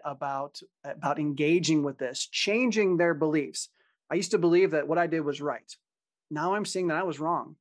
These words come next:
I misinterpreted that situation. I was living in a delusion. And I recognized I really did wrong.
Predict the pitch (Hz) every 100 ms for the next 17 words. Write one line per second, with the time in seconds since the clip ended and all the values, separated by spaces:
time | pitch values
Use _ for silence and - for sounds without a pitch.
0 | _ _ _ 156 165 151 170 180 170 190
1 | 175 156 143 135 - 143 - 135 131 -
2 | 135 143 165 147 160 165 156 147 143 143
3 | 151 147 127 117 127 _ _ _ _ -
4 | 151 147 156 175 175 160 151 - 196 247
5 | 240 254 185 254 214 120 -